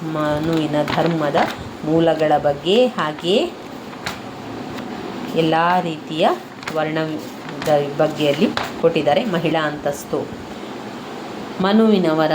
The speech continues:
ಮಹಿಳಾ ಅಂತಸ್ತಿನ ಬಗ್ಗೆ ಕೇಳಿ ತಿಳಿಸಿ ಅಂತ ಹೇಳಿದ್ದಾರೆ. ಇದರಲ್ಲಿ ನಾವು,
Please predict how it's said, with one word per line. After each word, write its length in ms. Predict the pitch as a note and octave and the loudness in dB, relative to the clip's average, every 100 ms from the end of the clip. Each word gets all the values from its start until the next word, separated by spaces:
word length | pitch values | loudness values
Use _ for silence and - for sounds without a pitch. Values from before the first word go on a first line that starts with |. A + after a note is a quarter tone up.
| D#3 | 2
ಮಹಿಳಾ 440 | D#3+ D#3+ F3+ A3 G#3 | 2 0 2 2 2
ಅಂತಸ್ತಿನ 500 | E3+ D#3 D3 D3+ C#3+ | 0 -2 -4 -6 -2
ಬಗ್ಗೆ 240 | D3 D3 | -2 -4
ಕೇಳಿ 480 | C#3+ C#3+ C#3+ C#3+ C#3+ - | -2 -2 0 -2 -4 -4
ತಿಳಿಸಿ 380 | - E3+ E3 - | 0 2 2 2
ಅಂತ 120 | C#3+ | 2
ಹೇಳಿದ್ದಾರೆ. 480 | C#3 C#3+ C#3 D3 A3 | 4 4 4 4 4
ಇದರಲ್ಲಿ 320 | D4 D#3+ D#3 | 2 2 2
ನಾವು, 340 | D3+ D3 D3+ | 4 4 2